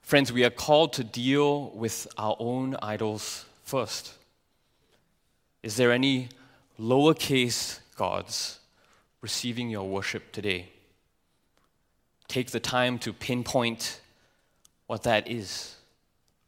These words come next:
and come to the Lord in repentance.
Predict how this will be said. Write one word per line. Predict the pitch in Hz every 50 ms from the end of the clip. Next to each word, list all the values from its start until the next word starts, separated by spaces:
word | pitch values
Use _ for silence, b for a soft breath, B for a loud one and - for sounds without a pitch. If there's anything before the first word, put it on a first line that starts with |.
| _ _ _ _ _ _ _ _ _ _ _ -
and | 98 92
come | - - - 113 117 113
to | - 113
the | 104 101
Lord | 95 101 113 107 107 107 107 104 - - -
in | - 101 101 98 98 98
repentance. | 95 - - 101 98 101 - 101 92 - - - -